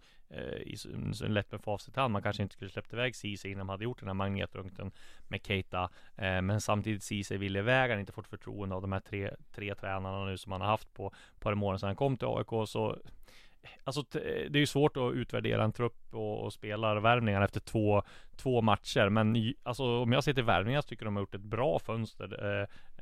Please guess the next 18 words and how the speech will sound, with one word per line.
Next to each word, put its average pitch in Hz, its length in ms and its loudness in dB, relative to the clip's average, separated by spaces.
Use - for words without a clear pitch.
eh, 98 140 -4
även 107 140 0
fast 117 140 -2
de 110 120 -4
inte 104 140 -4
har 101 60 0
levererat 95 480 0
än. 139 220 2
De 110 100 2
har 101 80 2
fått 110 160 -6
in 131 120 -2
Victor 143 240 -6
Fischer, 117 440 -2
Modesto 113 440 0
har 120 40 2
varit 120 200 2
bra, 113 320 4